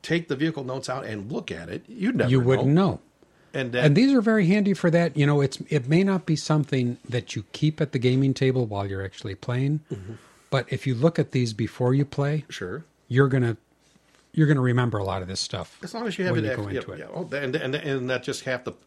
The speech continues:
Speaker 1: half the battle when it comes to playing a game.
Speaker 2: Yeah.
Speaker 1: You go there, it's like, "God, I wish I could have used smoke. Oh, I, I should have looked at," or the,
Speaker 2: Right.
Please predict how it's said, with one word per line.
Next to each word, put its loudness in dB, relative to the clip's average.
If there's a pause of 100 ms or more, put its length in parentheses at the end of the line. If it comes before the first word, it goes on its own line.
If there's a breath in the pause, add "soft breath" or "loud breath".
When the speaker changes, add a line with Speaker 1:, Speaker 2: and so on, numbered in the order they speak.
(160 soft breath)
Speaker 1:
half -8
the -12
battle -2
when -6
it -10
comes -8
to -14
playing -10
a -12
game. -10 (160 loud breath)
Speaker 2:
Yeah. 0 (180)
Speaker 1:
You -10
go -4
there, -6
it's -12
like, -14 (260 soft breath)
"God, -6
I -10
wish -8
I -14
could -14
have -10
used -8
smoke. -14 (240 loud breath)
Oh, -20
I, -12 (320)
I -10
should -8
have -6
looked -16
at," -10
or -14
the, -20
Speaker 2:
Right. 0